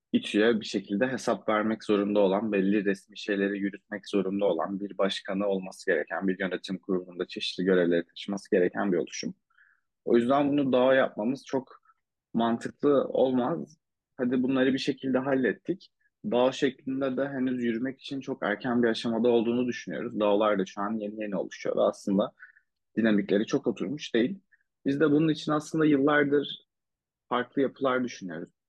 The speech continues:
Kulübü mümkün oldukça birçok operasyonunu otonomlaştıralım, merkezsizleştirelim. Ama bu dağ olmasın diye.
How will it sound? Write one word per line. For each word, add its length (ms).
Kulübü 340
mümkün 400
oldukça 720
birçok 280
operasyonunu 720
otonomlaştıralım, 960
merkezsizleştirelim. 1040
Ama 240
bu 120
dağ 60
olmasın 640
diye. 200